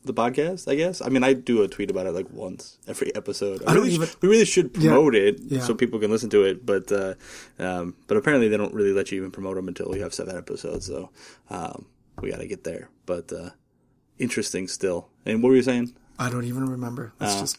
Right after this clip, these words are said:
Speaker 1: fair
Speaker 2: kill it.
Speaker 1: enough. Let's just kill
Speaker 2: <laughs> End
Speaker 1: it.
Speaker 2: it, end it right now.
Speaker 1: You're gonna die,
Speaker 2: <laughs>
Speaker 1: podcast. All right. Well, uh,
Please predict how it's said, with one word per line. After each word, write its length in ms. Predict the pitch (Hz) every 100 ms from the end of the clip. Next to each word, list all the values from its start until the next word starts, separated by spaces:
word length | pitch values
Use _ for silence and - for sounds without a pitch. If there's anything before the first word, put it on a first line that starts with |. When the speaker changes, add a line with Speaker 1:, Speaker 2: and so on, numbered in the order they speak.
| -
Speaker 1:
fair 100 | 98
Speaker 2:
kill 100 | 101
it. 60 |
Speaker 1:
enough. 240 | 104 101 - 262
Let's 140 | 269 -
just 160 | 262 -
kill 160 | 233
Speaker 2:
<laughs> 60 | -
End 80 | 165
Speaker 1:
it. 100 | - -
Speaker 2:
it, 60 | 175
end 120 | 147
it 80 | 160
right 220 | 147 170
now. 180 | - - -
Speaker 1:
You're 140 | 131 147
gonna 280 | 151 120 104
die, 500 | 113 123 127 113 -
Speaker 2:
<laughs> 20 |
Speaker 1:
podcast. 1040 | 220 107 - - 113 117 180 - - 139
All 80 | 139
right. 160 | 165 - - -
Well, 220 | 156 139
uh, 300 | 135 131 123